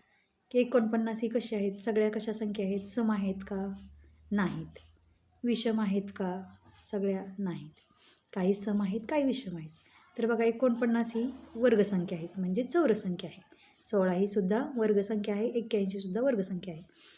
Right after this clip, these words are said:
म्हणजे आपल्याला ऑप्शनमध्ये सुद्धा वर्गसंख्या पाहिजे. एकशे वीस ही वर्गसंख्या आहे का, पहिला ऑप्शन नाही. पासष्ट आहे का, आठ आहे का, नाही. म्हणजे आपलं उत्तर राहणार, येणार आहे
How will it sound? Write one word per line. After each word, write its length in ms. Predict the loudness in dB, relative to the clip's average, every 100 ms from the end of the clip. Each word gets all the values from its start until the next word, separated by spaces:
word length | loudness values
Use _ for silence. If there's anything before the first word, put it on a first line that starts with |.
| -14 -2
म्हणजे 220 | 2 4
आपल्याला 300 | 4 6 6
ऑप्शनमध्ये 560 | 4 2 2 4 4 4
सुद्धा 240 | 4 4
वर्गसंख्या 580 | 4 6 4 2 -2 -4
पाहिजे. 280 | -4 -6 -6 -14 -20 -20 -20 _ -2
एकशे 260 | 4 6
वीस 180 | 6 6
ही 60 | 6
वर्गसंख्या 520 | 6 4 2 2 2
आहे 120 | 2
का, 100 | 2
पहिला 260 | 2 4 2
ऑप्शन 380 | 0 -2 -2 -2
नाही. 300 | -2 -6 -12 -16 _ _ -2
पासष्ट 440 | 0 0 -2 -2
आहे 180 | -2 -2
का, 260 | -4 -6 -6 -6
आठ 220 | -4 -2
आहे 200 | -2 -2
का, 220 | -4 -6 -6
नाही. 280 | -6 -8 -14 -20 -20 _ _
म्हणजे 180 | 0 2
आपलं 260 | 2 2 2
उत्तर 280 | 2 0 0
राहणार, 280 | 0 0
येणार 300 | 0 2 0
आहे 300 | -2 -2 -4